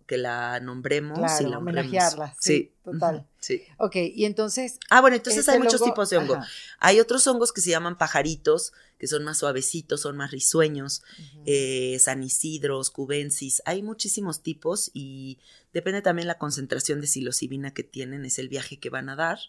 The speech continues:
Speaker 2: Ujú.
Speaker 1: y habrá que consultar con un experto de hongos si realmente te quieres meter como en, les-, como en, en el detalle de qué es lo que estás buscando en tu viaje,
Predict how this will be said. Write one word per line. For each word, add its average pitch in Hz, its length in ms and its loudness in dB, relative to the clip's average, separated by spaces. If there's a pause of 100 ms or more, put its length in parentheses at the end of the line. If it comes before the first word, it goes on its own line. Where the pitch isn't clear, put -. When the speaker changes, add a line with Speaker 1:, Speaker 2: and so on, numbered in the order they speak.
(200)
Speaker 2:
Ujú. 156 440 -16
Speaker 1:
y 165 320 2
habrá 156 220 6
que 170 120 -12
consultar 147 480 -2
con 156 160 -2
un 151 100 -10
experto 151 460 -2
de 151 100 -2
hongos 147 320 -4
si 123 480 -10 (180)
realmente 131 380 -6
te 127 140 -12
quieres 135 240 -4
meter 127 260 -6
como 127 240 -8
en, 113 220 -10 (420)
les-, - 220 -2 (320)
como 143 200 -2
en, 135 440 -6
en 139 140 -2
el 135 120 0
detalle 151 540 2
de 135 180 -6
qué - 180 -6
es 139 120 -6
lo 131 80 -12
que 123 80 -12
estás - 240 -10
buscando 127 340 -10
en 127 60 -14
tu 123 160 -8
viaje, 117 360 -8